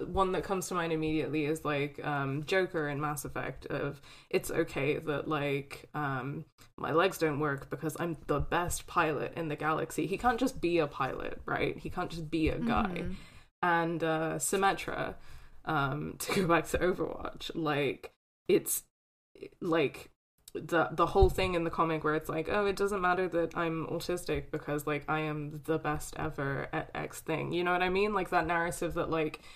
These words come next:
Speaker 1: your impairment makes you less than worthwhile, so you have to be, like, exceptional at something to be, like, worth anything,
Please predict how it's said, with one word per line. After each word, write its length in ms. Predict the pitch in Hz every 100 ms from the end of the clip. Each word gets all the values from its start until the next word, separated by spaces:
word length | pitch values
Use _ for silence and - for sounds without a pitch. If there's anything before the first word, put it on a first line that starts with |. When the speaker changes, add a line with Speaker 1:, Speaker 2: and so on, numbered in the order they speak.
| - -
Speaker 1:
your 220 | 180 175
impairment 640 | 185 175 - 170 175 165 175
makes 440 | 175 175 170 -
you 140 | 170
less 540 | 160 160 160 156 - -
than 300 | 160 165 156
worthwhile, 560 | 160 156 160 156 151 151
so 160 | 165
you 160 | 156 160
have 160 | 165 143
to 80 |
be, 160 | 156 156
like, 220 | 151 151
exceptional 840 | 165 156 - 160 - - 151 147 147
at 180 | - -
something 720 | - 160 170 - - 98 190
to 180 | - 160
be, 420 | 156 156 156 151 - -
like, 200 | - 165
worth 360 | 160 156 165 185
anything, 640 | 175 190 196 196 220 247